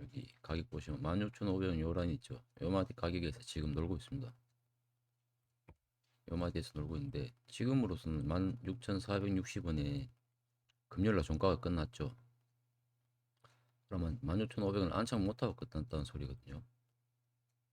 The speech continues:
그럼 이게 저항 작용을 할 수도 있어요. 저항. 요 라인을. 근데 제가 왜 언급을 드리느냐? 지난 차트를 한번 볼게요.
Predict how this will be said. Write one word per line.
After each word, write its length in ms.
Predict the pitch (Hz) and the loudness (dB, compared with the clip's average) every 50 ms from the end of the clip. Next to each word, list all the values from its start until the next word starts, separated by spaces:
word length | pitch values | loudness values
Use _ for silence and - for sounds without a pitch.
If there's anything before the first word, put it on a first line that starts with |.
| _ _ - | _ _ -6
그럼 140 | 92 90 | -4 -2
이게 140 | 87 82 80 | -2 -2 -2
저항 340 | - - 98 107 123 135 139 | -2 2 4 4 6 6 4
작용을 580 | 131 98 87 82 78 82 82 78 80 78 73 69 | 4 4 2 2 2 2 2 2 2 0 0 -2
할 120 | 87 87 | -4 -6
수도 200 | - - - 73 | -8 -8 -6 -6
있어요. 300 | 76 76 - - - 65 | -6 -6 -6 -8 -10 -10
저항. 460 | - - 71 67 64 73 71 67 67 - _ _ _ _ _ _ _ _ _ _ _ - - - _ _ _ _ _ _ _ _ _ _ _ _ _ _ _ - | -8 -6 -6 -6 -4 -4 -6 -6 -8 -12 _ _ _ _ _ _ _ _ _ _ _ -20 -20 -20 _ _ _ _ _ _ _ _ _ _ _ _ _ _ _ -6
요 100 | 76 78 | -2 -2
라인을. 400 | 73 73 71 71 67 64 60 - - _ _ _ _ _ _ _ _ _ _ _ _ _ _ _ _ _ _ _ _ _ _ _ _ _ _ _ _ - | 0 0 0 -2 -4 -6 -10 -14 -18 _ _ _ _ _ _ _ _ _ _ _ _ _ _ _ _ _ _ _ _ _ _ _ _ _ _ _ _ -4
근데 440 | - 90 85 85 82 80 73 69 - _ - - _ _ _ _ _ _ _ _ _ _ _ _ _ _ _ - | 0 0 2 2 2 2 0 -2 -6 _ -20 -20 _ _ _ _ _ _ _ _ _ _ _ _ _ _ _ -18
제가 220 | - - 78 80 78 | -14 -10 -4 -4 -2
왜 240 | 73 73 78 78 - - | 0 0 0 -2 -2 -2
언급을 320 | 92 104 95 85 76 73 | -2 -2 0 0 -2 -4
드리느냐? 600 | - - - 71 71 69 67 67 71 71 64 - - _ _ _ _ _ _ _ _ _ _ _ _ _ _ _ _ _ _ _ _ _ _ _ _ _ _ _ _ _ _ _ _ _ _ _ _ _ _ _ _ _ _ _ _ _ _ _ _ _ _ _ _ _ _ - | -6 -6 -6 -6 -4 -4 -4 -4 -4 -6 -6 -8 -12 _ _ _ _ _ _ _ _ _ _ _ _ _ _ _ _ _ _ _ _ _ _ _ _ _ _ _ _ _ _ _ _ _ _ _ _ _ _ _ _ _ _ _ _ _ _ _ _ _ _ _ _ _ _ -20
지난 320 | - - - 92 92 92 | -14 -8 -4 -2 -2 -2
차트를 380 | - - 117 117 - - - 71 | -2 -4 -8 -8 -8 -8 -8 -8
한번 160 | 69 69 - | -8 -8 -10
볼게요. 340 | - - - - - 67 | -14 -18 -18 -16 -16 -16